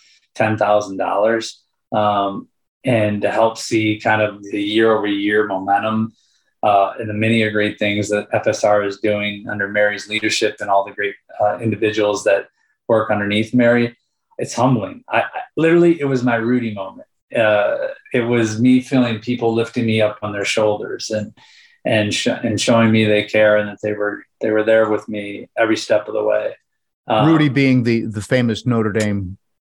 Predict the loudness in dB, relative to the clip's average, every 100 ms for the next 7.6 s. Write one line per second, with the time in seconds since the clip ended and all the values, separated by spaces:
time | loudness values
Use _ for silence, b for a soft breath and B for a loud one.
0 | _ 0 2 4 2 0 -2 0 2 4
1 | 2 0 -2 0 0 0 2 0 0 -2
2 | 0 2 2 2 0 -6 0 0 0 -4
3 | -6 0 0 -2 -12 0 2 2 -2 -8
4 | -18 -4 0 2 2 2 0 -10 -2 0
5 | 0 -2 -4 0 2 2 0 -2 0 -2
6 | 2 2 0 0 0 0 0 -2 -2 -12
7 | _ -4 0 2 2 0